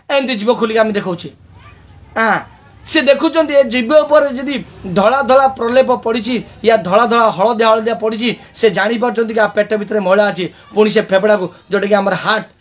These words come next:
ହାର୍ଟକୁ ଚେକ୍ କରି କହିବେ କି, "ଭାଇ, ହାର୍ଟକୁ ଦେଖା।" ସେ ହାର୍ଟକୁ ଚେକ୍ କରିବେ। ତାପରେ ପରେ କ'ଣ କରିବେ? ତାପରେ କ'ଣ କରିବେ? ହାର୍ଟ ଚେକ୍ ସରିଲା। ହାର୍ଟ ଚେକ୍ ସରିଲା ପରେ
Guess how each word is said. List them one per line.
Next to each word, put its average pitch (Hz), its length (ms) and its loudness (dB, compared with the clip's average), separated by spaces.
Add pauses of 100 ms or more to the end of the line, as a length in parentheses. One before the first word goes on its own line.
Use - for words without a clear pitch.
(160)
ହାର୍ଟକୁ 208 340 -4
ଚେକ୍ 214 200 -8
କରି 208 140 -4
କହିବେ 220 300 4 (280)
କି, 214 60 -6
"ଭାଇ, 202 200 0
ହାର୍ଟକୁ 185 420 -4
ଦେଖା।" 170 340 -6 (240)
ସେ 214 100 -2
ହାର୍ଟକୁ 190 360 -4
ଚେକ୍ 175 200 -8
କରିବେ। 160 280 -4 (280)
ତାପରେ 233 260 -2
ପରେ 240 140 0
କ'ଣ 233 160 -2
କରିବେ? 285 300 4 (1000)
ତାପରେ 240 220 -2
କ'ଣ 254 180 2
କରିବେ? 269 220 4 (200)
ହାର୍ଟ 220 240 -2
ଚେକ୍ - 200 -4
ସରିଲା। 285 260 2 (280)
ହାର୍ଟ 226 240 -2
ଚେକ୍ 233 160 -6
ସରିଲା 226 260 -4
ପରେ 233 500 0